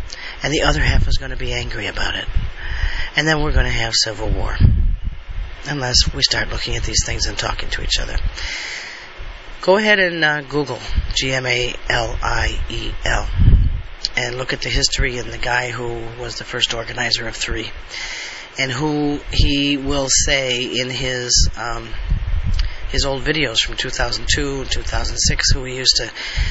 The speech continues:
talk to. He said, "Before I talked about immigration reform, I talked to S E I U and I talked to so-and-so.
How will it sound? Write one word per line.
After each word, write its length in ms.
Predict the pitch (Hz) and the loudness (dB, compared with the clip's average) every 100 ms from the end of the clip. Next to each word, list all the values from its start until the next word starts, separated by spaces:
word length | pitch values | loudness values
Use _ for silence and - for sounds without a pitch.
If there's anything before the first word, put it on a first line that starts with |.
| - | 4
talk 220 | - 196 - | 6 4 2
to. 140 | - - - - - | 0 0 0 0 2
He 60 | |
said, 160 | - - | 2 0
"Before 320 | - 165 175 | 0 4 6
I 180 | 165 170 | 6 2
talked 240 | 170 170 | -2 -4
about 160 | 170 170 | -2 -2
immigration 460 | 170 165 170 - | 0 0 0 0
reform, 340 | 165 - 175 160 | -4 -2 0 0
I 120 | 165 | 2
talked 220 | 170 170 | 2 0
to 100 | 165 | 2
S 240 | 135 160 - | 2 4 4
E 80 | 160 | 4
I 120 | 165 | 4
U 280 | 160 160 156 | 4 4 0
and 80 | |
I 100 | 156 | -2
talked 220 | 156 165 - | -2 -2 0
to 60 | |
so-and-so. 380 | - 131 - | 0 2 4